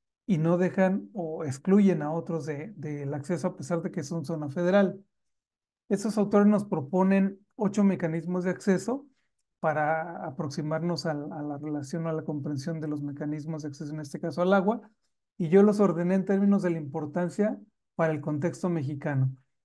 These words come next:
En el contexto mexicano, el acceso al conocimiento parece ser el tema más importante que define, eh, el sistema de significados, la información configura las formas de acceso al agua.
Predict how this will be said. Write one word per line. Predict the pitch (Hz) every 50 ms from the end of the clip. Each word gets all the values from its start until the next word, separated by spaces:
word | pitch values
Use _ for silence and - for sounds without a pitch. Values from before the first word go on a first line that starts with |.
| _ _ _
En | 185 160
el | 165
contexto | 135 - 170 160 208 202 208 - 220
mexicano, | 214 196 208 196 208 214 202 208 208
el | 196
acceso | 185 190 - 214 202 208 214
al | 202
conocimiento | 208 208 185 175 156 - 180 175 180 185 180 - 185 -
parece | - 165 170 170 170 190 175
ser | 135 - 185 190 214 - - _ _ _
el | - 202 208 208 208 202 -
tema | - 190 185 185 185
más | 180 180 185 180 -
importante | 190 175 170 185 175 175 175 185 175 170 170 - 208 220 - - - _ _ _ _ _ _ _ _ _ _ _ _ _ - 262 -
que | - 175 165 160 156 147
define, | 147 151 135 135 - 202 220 226 208 180 170 170 170 - - _ _ _ _ _ _ _ _ -
eh, | 226 180 160 156 151 151 151 156 - - -
el | 170 147 131
sistema | - 131 - - 196 196 208 196
de | 180
significados, | - 190 156 165 156 135 - 170 - - 185 190 196 196
la | 185
información | 175 147 131 175 160 156 151 147 131 - 175 175
configura | - 190 175 - 180 156 165 170 175
las | 170 160 131
formas | - 180 170 165 165 -
de | 160 147
acceso | 139 - 165 147 131 175 180 190
al | 165 139 135 139
agua. | 143 139 135 131 131 -